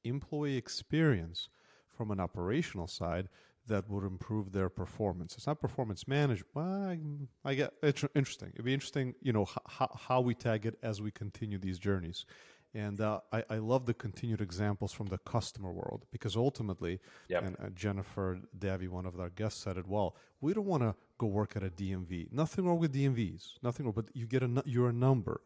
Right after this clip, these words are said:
Speaker 1: right? You treat it like, you feel like a number, and then you go outside, you open up your device, and all of a sudden, everything is easy and, and smooth. So then that, that was perfect. Let's keep going.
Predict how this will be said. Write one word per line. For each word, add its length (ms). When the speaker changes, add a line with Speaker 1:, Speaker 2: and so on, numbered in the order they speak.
Speaker 1:
right? 100
You 80
treat 340
it 60
like, 180
you 100
feel 340
like 180
a 60
number, 280
and 80
then 120
you 80
go 200
outside, 540
you 160
open 220
up 160
your 200
device, 520
and 80
all 160
of 80
a 60
sudden, 340
everything 420
is 160
easy 420
and, 300
and 160
smooth. 400
So 160
then 220
that, 200
that 100
was 140
perfect. 540
Let's 180
keep 160
going. 360